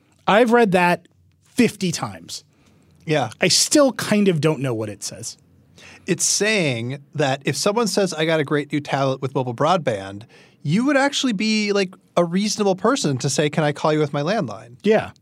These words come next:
Speaker 2: Maybe.
Speaker 1: <laughs> I don't
Speaker 2: Or maybe
Speaker 1: know.
Speaker 2: it means the opposite. <laughs> Who can tell?
Speaker 1: All I'm saying is this decision, to me, what it shows is the net neutrality debate has moved into the world of lawyers and far away from the world of consumers.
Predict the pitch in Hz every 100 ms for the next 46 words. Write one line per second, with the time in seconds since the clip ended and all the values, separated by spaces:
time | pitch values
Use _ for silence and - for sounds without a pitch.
0 | _ _ - 143 123 104 - - 123 117
1 | 113 190 175 - 190 285 277 233 254 -
2 | 208 180 185 - - - - 370 311 -
3 | - 220 196 180 - 117 117 - - -
4 | _ - 214 240 240 - 170 160 156 143
5 | 135 139 - - 170 156 180 - 196 185
6 | 147 143 127 123 - 165 175 127 165 175
7 | - 190 165 131 120 123 143 170 - 156
8 | 151 135 123 113 131 131 131 139 120 135
9 | 113 - _ _ - 117 120 127 160 139
10 | 98 90 - - - 123 - 110 113 110
11 | 120 110 104 120 143 - 131 202 247